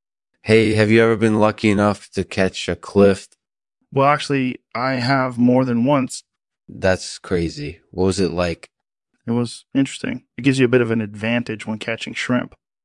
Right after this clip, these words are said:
Speaker 1: Yeah, I can imagine. So in the end, is shrimping just a fun hobby, or is it actually worthwhile?
Speaker 2: You know, that's a tough question to answer. On one hand, shrimping can be really rewarding, and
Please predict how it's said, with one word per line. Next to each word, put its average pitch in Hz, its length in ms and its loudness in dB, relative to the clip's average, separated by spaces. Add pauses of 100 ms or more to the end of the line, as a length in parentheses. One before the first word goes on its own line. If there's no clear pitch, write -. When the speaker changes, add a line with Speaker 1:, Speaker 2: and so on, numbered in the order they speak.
(300)
Speaker 1:
Yeah, 104 240 2
I 87 60 -2
can 90 180 -2
imagine. 85 540 -4 (120)
So - 160 2
in 113 80 6
the 117 140 4
end, 120 320 2 (160)
is 104 320 -2
shrimping 117 400 0
just 101 240 -2
a 95 60 -6
fun 98 440 0
hobby, 90 580 -2
or 87 140 -2
is 87 100 -6
it 87 80 -2
actually 90 340 -4
worthwhile? 85 840 -4 (440)
Speaker 2:
You - 220 -6
know, 131 300 0
that's 151 260 0
a 135 260 0
tough - 280 0
question 135 340 -2
to 120 80 -2
answer. 127 400 -6
On 127 160 2
one 147 220 4
hand, 139 440 2 (160)
shrimping 143 760 0
can 135 220 0
be 127 500 -2
really 143 580 2
rewarding, 120 920 0 (100)
and 120 260 0